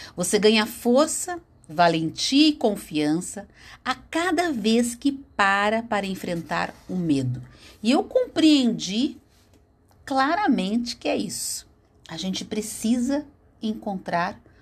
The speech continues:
o medo e enfrentá-lo. E foi assim que percebi que o conhecimento do que há adiante pode me fortalecer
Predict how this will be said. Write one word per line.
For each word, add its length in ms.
o 80
medo 640
e 200
enfrentá-lo. 920
E 80
foi 220
assim 300
que 120
percebi 500
que 120
o 40
conhecimento 1120
do 100
que 380
há 260
adiante 600
pode 260
me 140
fortalecer 880